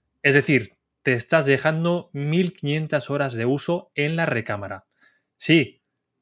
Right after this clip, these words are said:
pero te ahorras el riesgo de fallar y evitar que el avión salte en pedazos.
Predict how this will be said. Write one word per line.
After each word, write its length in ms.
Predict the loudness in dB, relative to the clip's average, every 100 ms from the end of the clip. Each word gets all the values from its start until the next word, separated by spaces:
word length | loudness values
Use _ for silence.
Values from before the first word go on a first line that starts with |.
| _ -6
pero 220 | -2 2
te 80 | 4
ahorras 480 | 6 6 4 0 -2
el 180 | 0 2
riesgo 320 | 2 0 0
de 100 | -2
fallar 380 | -2 0 0 0
y 100 | 0
evitar 420 | 0 0 -2 -4
que 160 | 0 2
el 100 | 4
avión 480 | 4 4 4 2 -2
salte 320 | -4 -2 0
en 100 | 0
pedazos. 600 | 4 4 4 0 -4